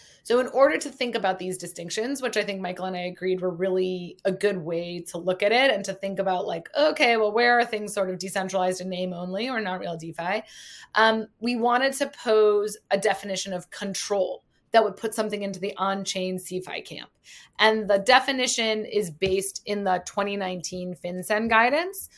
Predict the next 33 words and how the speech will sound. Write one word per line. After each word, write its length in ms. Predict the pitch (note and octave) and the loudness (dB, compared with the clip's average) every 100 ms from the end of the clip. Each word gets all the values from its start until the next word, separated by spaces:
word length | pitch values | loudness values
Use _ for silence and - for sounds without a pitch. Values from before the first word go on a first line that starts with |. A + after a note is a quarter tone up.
| - - | -20 4
which 240 | G#3+ G#3+ | 4 6
came 240 | G3+ G3+ G3+ | 2 0 0
up 160 | G3 | 0
with 120 | F#3+ | -2
something 340 | F3+ F3+ E3 F3 | -2 -4 -4 -4
called 280 | E3+ E3 - | -4 -4 -4
total 360 | A3 G#3+ G3 | 6 6 6
independent 640 | - F#3 F3 F3 F3 F#3+ A3 | 0 -4 -4 -4 -4 -4 -6
control, 640 | A#3 A3 A#3 A#3 A#3+ B3 B3+ - - - | -6 -2 4 6 4 2 -6 -20 -20 2
uh, 260 | G3+ G3 - | 4 6 2
and 160 | F#3+ G3+ | -2 2
really 240 | G3 F#3 | 2 2
looked 340 | F3+ F3+ F3+ - | 0 -4 -4 -4
at 220 | F3+ F3 - | -4 -2 -2
that 420 | F3 E3 E3+ - _ _ - | 0 -2 -6 -12 _ _ -2
there. 460 | F3 F#3+ F#3 A#3 - - - - | 4 6 4 2 -6 -20 -4 6
Um, 460 | A#3 A3 G#3+ G#3 - | 8 8 6 0 0
and 180 | A#3 A#3 | 0 0
total 340 | B3+ C#4 D4 | 2 4 4
independent 540 | - B3 A#3 A#3 A3 G3 | 2 0 0 0 -2 -2
control, 460 | G#3 - G3+ G3+ G#3+ | -4 2 4 4 4
I 100 | A3+ | 4
mean, 200 | G#3 - _ D3+ _ | 2 -6 _ -20 _
we 320 | G#3+ A3 C#4+ | -6 0 0
do 220 | A#3+ B3 G#3+ | 0 -2 0
independent 580 | A3 A3+ A3 A3 G#3+ | 2 2 0 -2 -4
control 460 | G3+ G#3+ G#3+ G3+ G3+ | -6 -4 0 2 2
in 260 | - F#3 F3+ | 0 -4 -6
the 100 | E3 | -8
paper 560 | - E3+ F3+ A3 D4 - - _ - | -10 -8 -2 -2 -4 -12 -20 _ 4
that 160 | A3 | 8
is 160 | G#3+ G#3+ | 8 8
based 340 | G#3+ G#3+ G#3+ | 8 8 6